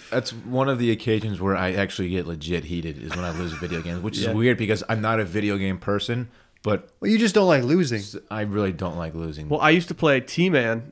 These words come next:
Speaker 2: uh, in fifa, like, every day around four thirty. And I started realizing, like, dude, I'm way too invested because my sh-, I'd get so tense during the end of the games that I'd walk away from the sticks and, like, my shoulders would hurt for a second. I was like, "Dude, you gotta care less."
Speaker 1: Wow.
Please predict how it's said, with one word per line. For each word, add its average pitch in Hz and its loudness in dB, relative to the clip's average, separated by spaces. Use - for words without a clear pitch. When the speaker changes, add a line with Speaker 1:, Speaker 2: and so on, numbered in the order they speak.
Speaker 2:
uh, 113 0
in 117 -6
fifa, 156 -2
like, 123 -6
every 127 -4
day 117 0
around 120 -2
four 120 -4
thirty. 123 -2
And 127 0
I 131 2
started 147 -2
realizing, 123 -2
like, 113 -6
dude, 127 0
I'm 117 0
way 127 0
too 131 -4
invested 117 -4
because 117 -8
my 123 0
sh-, - -4
I'd 139 2
get 156 -4
so 143 -2
tense 135 -4
during 135 0
the 127 2
end 127 0
of 123 -4
the 120 -4
games 113 -6
that 135 2
I'd 120 2
walk 127 2
away 120 0
from 123 -6
the 113 -6
sticks 120 -4
and, 120 -6
like, 113 -6
my 117 -2
shoulders 123 -4
would 73 -10
hurt - -8
for - -6
a - -8
second. - -10
I - -12
was 117 -8
like, 117 -10
"Dude, 123 -4
you 131 -4
gotta 135 0
care 120 -6
less." - -10
Speaker 1:
Wow. - -12